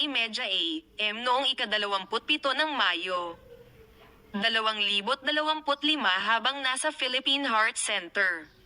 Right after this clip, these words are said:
Si Aguilar ay itinuturing na icon ng orihinal na musikang Filipino na O P M sa kanyang kantang Anak na nagbebenta ng tatlumput tatlong milyong kopya sa buong mundo at isinalin sa iba't ibang wika. Siya ay nakaligtas at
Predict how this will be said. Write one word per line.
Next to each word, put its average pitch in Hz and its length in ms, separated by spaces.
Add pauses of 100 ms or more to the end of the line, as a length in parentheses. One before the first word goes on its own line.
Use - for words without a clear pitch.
(480)
Si - 240
Aguilar 214 560
ay 277 160
itinuturing 247 640
na 247 320
icon 214 240
ng 214 160
orihinal 202 560
na 254 80
musikang 269 560
Filipino 240 640
na 196 160
O 196 160
P 208 240
M 202 80
sa 262 240
kanyang 202 320
kantang 269 400
Anak 196 480
na 226 80
nagbebenta 190 720
ng 233 160
tatlumput 226 640
tatlong 269 400
milyong 277 320
kopya 202 400
sa 240 160
buong 208 320
mundo 214 560
at 233 160
isinalin 214 560
sa 233 160
iba't 262 320
ibang 277 320
wika. 240 320
Siya 175 400
ay 247 80
nakaligtas 277 800
at 175 160